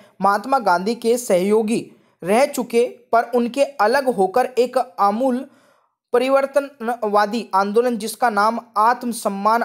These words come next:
आंदोलन था, चलाने वाले कौन थे? इस क्वेश्चन का दोस्तों राइट आंसर हो जाएगा बिल्कुल सही ईवी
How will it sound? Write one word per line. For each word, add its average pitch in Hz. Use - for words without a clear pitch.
आंदोलन 202
था, 202
चलाने 233
वाले 240
कौन 247
थे? 135
इस 220
क्वेश्चन 240
का 269
दोस्तों 220
राइट 202
आंसर 196
हो 196
जाएगा 180
बिल्कुल 220
सही 165
ईवी 254